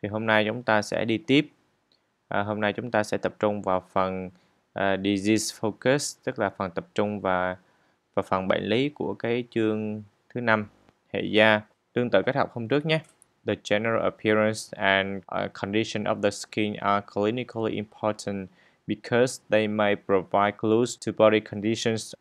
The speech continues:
or differences. À, tức là gì? Tức là những tình trạng cũng như những cái biểu hiện chung của hệ da là những cái phương diện lâm sàng quan trọng, bởi vì, à, chúng có thể cung cấp những cái clues,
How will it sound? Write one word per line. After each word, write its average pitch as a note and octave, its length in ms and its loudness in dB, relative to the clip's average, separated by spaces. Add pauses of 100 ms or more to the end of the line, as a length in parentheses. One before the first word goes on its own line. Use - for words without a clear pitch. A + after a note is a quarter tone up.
or G2 100 -2
differences. A2+ 840 -4
À, F#2+ 260 -2
tức C3+ 200 -6
là A#2 80 2
gì? F#2+ 260 0 (480)
Tức C#3 120 -2
là A2 140 2
những G2 340 -4
tình G2+ 200 0
trạng F2+ 360 2
cũng A2+ 180 -4
như A2 60 -4
những G2+ 140 -6
cái A#2+ 100 -2
biểu A#2+ 180 0
hiện G#2+ 260 -6
chung A2 400 -2 (240)
của F2+ 380 -2
hệ A#2+ 100 -4
da A2 440 2 (400)
là G2 180 4
những G2+ 280 -6
cái C3+ 280 -2
phương A2+ 260 -2
diện G2 160 -8
lâm A2 140 -4
sàng G2 320 -4
quan A2+ 160 -2
trọng, F#2 280 2 (380)
bởi A2+ 160 2
vì, G#2 380 4 (340)
à, G2 100 -4 (260)
chúng C3 160 -4
có C#3+ 100 -6
thể A2 200 -4
cung A2+ 280 -4
cấp C#3+ 300 -2
những G#2+ 260 -4 (160)
cái C3+ 180 -4 (200)
clues, A#2+ 460 0